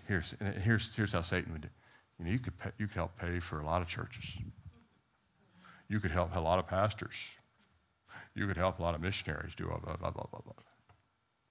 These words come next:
But I'd be outside the will of God, outside the protection of God. Yeah. And I would be outside of anything. Money can't offer us anything.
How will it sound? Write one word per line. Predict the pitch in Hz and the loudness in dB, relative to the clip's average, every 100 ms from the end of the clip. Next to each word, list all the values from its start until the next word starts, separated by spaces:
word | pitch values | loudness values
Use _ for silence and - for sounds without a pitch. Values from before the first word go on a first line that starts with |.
| _ _ _ _ _ _ _ _ - - | _ _ _ _ _ _ _ _ -20 2
But | - | 12
I'd | 113 117 | 12 12
be | 110 | 12
outside | 107 113 - 117 101 | 12 10 10 10 10
the | 95 | 8
will | 113 131 | 8 8
of | 101 | 8
God, | 90 82 104 120 - _ _ _ _ - - - | 6 6 2 -4 -14 _ _ _ _ -20 -4 6
outside | 113 - 117 104 | 8 10 12 12
the | 98 | 12
protection | - - - 160 151 - 95 | 2 -2 2 4 4 4 4
of | 87 | 4
God. | 85 73 76 82 - - _ _ _ _ _ _ _ _ _ _ _ _ _ _ _ _ _ _ _ _ _ _ _ - _ _ _ - | 4 4 2 -2 -8 -20 _ _ _ _ _ _ _ _ _ _ _ _ _ _ _ _ _ _ _ _ _ _ _ -20 _ _ _ -2
Yeah. | 95 82 76 - - _ _ _ _ _ _ _ _ _ _ _ _ _ - | 2 2 0 -8 -20 _ _ _ _ _ _ _ _ _ _ _ _ _ 4
And | 107 | 10
I | 110 | 10
would | 113 107 | 10 8
be | 107 | 10
outside | 107 120 - 131 117 | 12 10 8 8 8
of | 104 120 | 6 6
anything. | 123 123 117 113 123 131 | 6 6 4 2 2 8
Money | 156 196 | 8 8
can't | - 147 - 151 | 4 2 0 2
offer | 165 180 - | 2 4 4
us | 92 98 | 4 4
anything. | 73 139 - | 2 0 -8